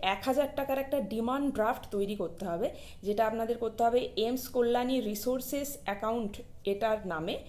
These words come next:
payable at কল্যাণী। তো, উম, এই ডিমান্ড ড্রাফটটা আপনাকে সঙ্গে করে নিয়ে গিয়ে ওই ডকুমেন্টের সঙ্গে জমা দিতে হবে। আর এজ লিমিট হচ্ছে থার্টি থ্রি ইয়ার্স।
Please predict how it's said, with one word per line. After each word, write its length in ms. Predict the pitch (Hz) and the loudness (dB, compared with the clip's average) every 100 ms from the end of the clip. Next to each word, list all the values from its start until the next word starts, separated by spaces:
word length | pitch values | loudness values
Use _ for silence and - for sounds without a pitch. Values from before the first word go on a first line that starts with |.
| - - - - | -14 -16 -8 2
payable 360 | 233 220 233 | 4 6 4
at 240 | - 220 - - | 2 -2 -2 2
কল্যাণী। 440 | 220 214 143 131 - - - - | 4 4 2 -2 -8 -14 -14 -6
তো, 260 | 190 185 - - | -2 -2 -2 -8
উম, 420 | 160 170 165 156 156 - - | -6 -6 -4 -4 -6 -8 -4
এই 460 | 208 220 240 262 262 - - - - - | 2 2 2 2 0 -8 -16 -18 -16 -8
ডিমান্ড 460 | 180 226 254 277 254 | -2 0 2 2 2
ড্রাফটটা 600 | 233 233 - 254 269 262 - - 202 | 2 2 2 2 2 -4 -12 -10 -6
আপনাকে 540 | 202 214 220 240 240 - | -4 -2 2 2 2 0
সঙ্গে 340 | 220 208 214 | 0 0 0
করে 200 | 226 233 | -2 -2
নিয়ে 240 | 220 214 | 0 -2
গিয়ে 240 | 214 285 480 | -2 -4 -4
ওই 160 | 196 202 | -2 0
ডকুমেন্টের 540 | 196 220 220 226 233 | 0 0 -2 -2 -2
সঙ্গে 260 | 226 220 202 | -2 -2 0
জমা 260 | 156 156 | 0 -2
দিতে 240 | 220 208 214 | -4 -4 -2
হবে। 260 | 208 277 - - - - | 0 0 -2 -8 -10 -8
আর 240 | - 160 156 - - - - 185 | -2 2 2 -2 -6 -4 -2 2
এজ 240 | 240 254 | 4 4
লিমিট 300 | 269 285 294 | 2 2 2
হচ্ছে 300 | 311 302 311 | 2 0 0
থার্টি 300 | 262 - 247 | 0 0 -2
থ্রি 200 | 247 247 | -2 0
ইয়ার্স। 560 | 262 254 277 427 - | 0 4 4 4 2